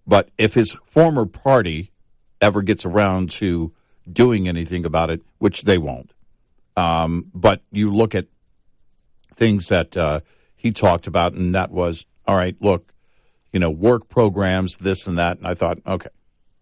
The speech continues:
you, you're, you're creating, you know, you're kind of painting this, this huge picture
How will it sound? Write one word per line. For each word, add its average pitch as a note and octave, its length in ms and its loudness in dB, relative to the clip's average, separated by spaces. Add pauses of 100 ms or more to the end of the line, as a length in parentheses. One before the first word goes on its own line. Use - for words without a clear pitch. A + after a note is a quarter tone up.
(600)
you, F#2+ 140 2
you're, F#2 420 -2
you're F#2+ 160 0
creating, A2+ 640 0
you G#2 100 -4
know, G2 80 -2
you're F2+ 180 -6
kind G#2 180 -2
of F#2 80 -6
painting G#2 420 -2
this, F2 300 -6 (1000)
this - 300 -4
huge G#2 400 -2
picture - 540 -2